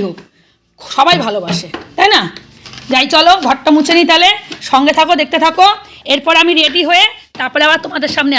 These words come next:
আসবো। বন্ধুরা, তোমাদের সামনে আমি চলে আসলাম। এই যে এই পিওর সিল্ক শাড়িটা পরে নিয়েছি, দেখো, এই যে এই পিওর সিল্ক শাড়িটা পরে নিয়েছি।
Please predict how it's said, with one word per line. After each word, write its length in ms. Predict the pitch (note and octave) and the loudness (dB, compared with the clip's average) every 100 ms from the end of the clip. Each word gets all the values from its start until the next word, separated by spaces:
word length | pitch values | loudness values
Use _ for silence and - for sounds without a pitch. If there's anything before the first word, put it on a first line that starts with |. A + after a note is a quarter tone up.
| A3 | -2
আসবো। 240 | - F#3+ F#3 _ - - - - | -4 -12 -14 _ -12 -12 -12 -20
বন্ধুরা, 320 | _ - E4+ D#4+ - - - - | _ -6 -2 -2 -2 -10 -18 -8
তোমাদের 240 | C4+ C#4+ D#4 | -4 -2 0
সামনে 140 | D#4 D#4+ | 4 2
আমি 80 | D#4+ | 2
চলে 180 | D#4 D#4 | 0 0
আসলাম। 340 | D#4 D4 A#3 A3+ - _ _ _ - | -4 -6 -8 -8 -14 _ _ _ -4
এই 120 | D#4+ | 0
যে 60 | E4 | 0
এই 60 | E4 | 0
পিওর 180 | D#4+ D#4+ | 0 -2
সিল্ক 160 | E4 D#4 | -2 -8
শাড়িটা 240 | - D4+ - | -4 -6 -2
পরে 140 | D4 C#4 | 0 0
নিয়েছি, 320 | C#4 C4+ C4 | 0 -4 -6
দেখো, 280 | B3+ B3 D#4+ E4 E4 - - - - - - - - A#3+ | -6 -6 -6 -8 -10 -20 -20 -20 -20 -18 -18 -16 -14 -8
এই 100 | B3 | -8
যে 80 | A3 F#3 - - - - _ _ _ _ _ _ _ _ _ - | -8 -12 -18 -20 -20 -20 _ _ _ _ _ _ _ _ _ -20
এই 80 | A3 | -10
পিওর 180 | B3 B3+ | -6 -6
সিল্ক 140 | C#4+ B3+ | -6 -6
শাড়িটা 220 | C#4 C4+ C#4 | -6 -6 -6
পরে 140 | C#4 | -6
নিয়েছি। 360 | C#4 D4+ D4+ | -2 -4 -2